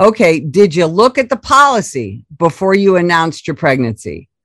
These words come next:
or before you even thought about it? And I get it. Sometimes we become pregnant accidentally.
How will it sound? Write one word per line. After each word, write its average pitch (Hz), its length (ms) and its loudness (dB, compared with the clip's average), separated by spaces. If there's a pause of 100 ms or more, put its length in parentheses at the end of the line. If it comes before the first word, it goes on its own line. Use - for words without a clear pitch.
(240)
or 165 100 2
before 185 320 0
you 196 140 4
even 180 180 0
thought 156 260 2
about 123 200 -2
it? - 20 -2
And 143 100 -2
I 165 140 0
get 147 220 -2
it. 147 100 -6
Sometimes 147 500 -4
we 135 140 -2
become 131 320 -4
pregnant 123 400 -4
accidentally. 110 680 -8